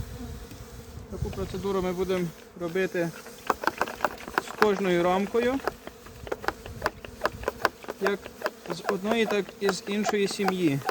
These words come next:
До речі, в цій сім'ї в мене була одна рамка, десь майже пів рамки розплоду, трохи менше. Я цей розплід забираю. Я трошки прогавив, ну я навіть не знав, я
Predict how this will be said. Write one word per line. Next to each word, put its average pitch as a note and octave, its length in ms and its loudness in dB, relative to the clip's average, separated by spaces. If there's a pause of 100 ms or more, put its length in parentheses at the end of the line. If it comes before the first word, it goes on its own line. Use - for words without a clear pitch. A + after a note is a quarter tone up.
(1160)
До F3 140 2
речі, G#3+ 260 2
в F#3 40 0
цій - 180 -2
сім'ї G#3+ 340 0
в G#3 40 4
мене G3+ 200 2
була G3 220 4
одна G3 180 2
рамка, G#3+ 340 2
десь F#3+ 260 0 (140)
майже F#3+ 260 -2
пів G3 180 0
рамки G3 360 2 (880)
розплоду, G#3+ 540 0
трохи G#3 260 -4
менше. G3+ 440 2 (1160)
Я F#3+ 140 0
цей G#3 160 0
розплід G3+ 420 0 (320)
забираю. F3+ 600 4 (1400)
Я F#3 100 -2
трошки F#3+ 320 -4
прогавив, G#3 560 2
ну G3 80 0
я G3 100 2
навіть G3 280 2
не G3 120 -2
знав, F#3 260 4
я D#3+ 160 4